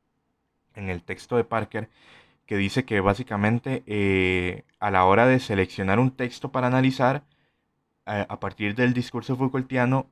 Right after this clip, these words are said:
se puede sacar significado de donde sea.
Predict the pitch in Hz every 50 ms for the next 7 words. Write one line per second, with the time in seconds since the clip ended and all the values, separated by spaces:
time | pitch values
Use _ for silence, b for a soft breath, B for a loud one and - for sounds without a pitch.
0 | _ _ _ - - 104 - _ _ - 107 110 113 123 131 131 - 104 - -
1 | 110 113 - - 131 123 120 107 101 - 101 - - 101 107 120 127 131 123 131
2 | - 113 117 110 107 101 98 92 90 87 - - - 98 87 85 -